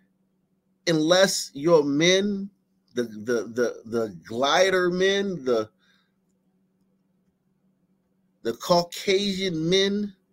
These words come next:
are gonna stand up and just be like, "Yo, man, no way, <laughs> man." We're not gonna keep, you know, being like second class citizens in the public square.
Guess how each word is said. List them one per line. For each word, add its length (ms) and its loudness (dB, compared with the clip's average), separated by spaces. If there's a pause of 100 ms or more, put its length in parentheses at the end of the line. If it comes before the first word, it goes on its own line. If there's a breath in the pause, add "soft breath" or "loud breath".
(380)
are 80 -4
gonna 240 -2
stand 580 -2
up 220 4
and 120 -2
just 160 -8
be 80 -4
like, 220 0
"Yo, 440 4
man, 560 0 (840 soft breath)
no 300 4
way, 440 6
<laughs> 40 -6
man." 160 0 (1400 loud breath)
We're 120 -4
not 120 6
gonna 180 2
keep, 300 -6 (920)
you 100 0
know, 240 4
being 340 2
like 240 2
second 420 -2
class 380 2
citizens 480 0
in 100 -2
the 80 0
public 460 -2
square. 640 0